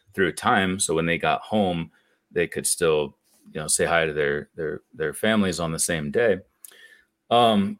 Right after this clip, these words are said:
but that they come to this different planet and then go back through time to sort of see what we're like. And, and that, you know, would be a possibility if the Greys were extraterrestrial. If they were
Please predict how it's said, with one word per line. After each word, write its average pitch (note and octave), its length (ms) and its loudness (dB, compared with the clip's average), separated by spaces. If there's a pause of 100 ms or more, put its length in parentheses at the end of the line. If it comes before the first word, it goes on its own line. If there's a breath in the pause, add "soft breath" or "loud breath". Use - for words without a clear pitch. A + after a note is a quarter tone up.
(120)
but B2 180 4
that B2 160 2
they A#2 100 6
come B2+ 280 2
to A#2+ 60 6
this G#2 140 2
different - 320 -2
planet C3 300 0
and - 100 -2
then F#2+ 120 0
go F2+ 180 4
back F2+ 300 2
through F2 200 -6
time F#2 380 0
to D#2+ 100 -4
sort D#2+ 240 2
of D#2 200 0 (200)
see - 340 0
what E2+ 220 2
we're D2+ 160 0
like. - 460 -4 (240)
And, G#2+ 240 2
and A2+ 180 0
that, - 280 2 (160)
you A2 120 -4
know, G2 100 2
would F2+ 120 0
be F2 100 -2
a E2 80 2
possibility F2 680 0
if E2 100 -6
the E2 100 -2
Greys E2 680 0
were E2+ 240 4
extraterrestrial. F#2 1040 0 (520 loud breath)
If - 200 2
they G#2+ 180 6
were F2+ 460 4